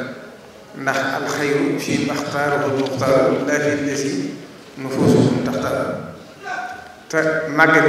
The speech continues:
yi ngeen def di màggalu Sarsara, xam ngeen ne Sëriñ Tuubaa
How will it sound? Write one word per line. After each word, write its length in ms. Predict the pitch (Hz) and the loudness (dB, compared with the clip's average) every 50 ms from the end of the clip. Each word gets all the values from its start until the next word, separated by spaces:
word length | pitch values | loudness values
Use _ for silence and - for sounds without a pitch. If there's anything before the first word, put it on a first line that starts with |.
| 156 | 6
yi 40 | 170 180 | 4 4
ngeen 240 | 190 - - - 165 | 4 4 4 4 2
def 160 | 151 127 123 117 - - - - - - - - - - - - - - - - - 139 | 2 2 2 0 0 -2 -4 -8 -10 -14 -14 -16 -18 -18 -20 -20 -20 -20 -20 -16 -8 -4
di 60 | 139 | -2
màggalu 420 | 139 147 160 160 156 - 143 147 143 | 2 4 4 4 6 4 4 4 4
Sarsara, 840 | 143 139 139 - - - 135 127 127 - - - - - - - - - - - - - - - - - - - - - - - | 4 4 4 4 4 4 2 2 2 0 -2 -4 -6 -8 -10 -14 -16 -18 -20 -20 -20 -20 -20 -20 -20 -20 -20 -20 -20 -20 -18 -14
xam 240 | - - - 160 160 160 156 | -10 -6 -4 -2 -2 0 2
ngeen 180 | 151 151 151 143 | 2 4 6 6
ne 100 | 143 147 147 151 151 - - - - - - - | 6 6 6 4 2 0 -2 -6 -10 -12 -12 -10
Sëriñ 440 | - - - 156 143 139 139 139 135 | -8 -4 -2 0 2 4 4 4 4
Tuubaa 760 | 131 131 127 135 165 170 - - - - - - - - | 4 2 4 4 4 4 2 2 -2 -4 -6 -8 -10 -12